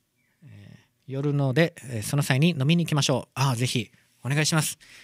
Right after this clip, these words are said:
そうですね。ビアガーデンなんて行きたいですね。あ、そういえば先週のゲストさんね、あの、自治会の、まあ、方々お呼びしたんですけれども、えっ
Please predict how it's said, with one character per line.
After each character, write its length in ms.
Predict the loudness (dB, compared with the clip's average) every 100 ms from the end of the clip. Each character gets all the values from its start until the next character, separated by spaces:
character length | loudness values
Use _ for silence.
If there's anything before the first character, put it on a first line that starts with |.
| -20 _
そ 280 | -4 2 4
う 20 |
で 80 | 4
す 120 | 2
ね。 360 | 0 0 0 -6 _ _ _
ビ 140 | 0 4
ア 80 | 6
ガ 120 | 6
ー 20 |
デ 120 | 6
ン 120 | 2
な 100 | 0
ん 20 | -4
て 80 |
行 120 | -6 -2
き 40 |
た 80 | -2
い 60 |
で 80 | -2
す 100 | -4
ね。 220 | -4 -4 -8 _ _ _ _ _ _ -20 -20 -20 -20 _ 2
あ、 220 | 2 2 -4 -20 -20 _ _ _ -4
そ 100 | 0
う 20 |
い 0 |
え 20 |
ば 60 | 2
先 260 | 4 6 6
週 200 | 4 4
の 140 | 4
ゲ 100 | 2
ス 80 | 2
ト 120 | -2
さ 160 | -2 -4
ん 320 | -6 -10 -14 _ -6
ね、 360 | 0 0 -2 -14 -12
あ 80 | -8
の、 140 | -6
自 180 | -2 0
治 80 | 2
会 160 | 4
の、 420 | 6 4 4 0 -6 _ _ _ _ _ _ _ _ -12
ま 220 | -8 -8
あ、 60 | -8 -12
方 180 | -6 -4
々 340 | -2 -4 -8 -12 _
お 80 | -6
呼 60 | -2
び 100 | 0
し 40 |
た 120 | 0
ん 40 | -2
で 80 |
す 120 | -4 -6
け 80 |
れ 80 | -8
ど 100 | -4
も、 220 | -2 -4 -6 -18 -20 -20 -20 _
え 100 |
っ 40 | -4